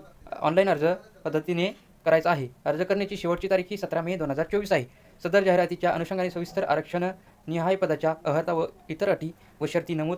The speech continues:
केल्याप्रमाणे निश्चित करण्यात येन-, येणार आहेत. तर पदाचे नाव अग्निशमन विमोचक, फायरमॅन,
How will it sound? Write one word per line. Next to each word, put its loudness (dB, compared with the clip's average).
केल्याप्रमाणे 0
निश्चित -8
करण्यात -4
येन-, -10
येणार -4
आहेत. 0
तर 2
पदाचे 2
नाव 2
अग्निशमन -2
विमोचक, -4
फायरमॅन, 0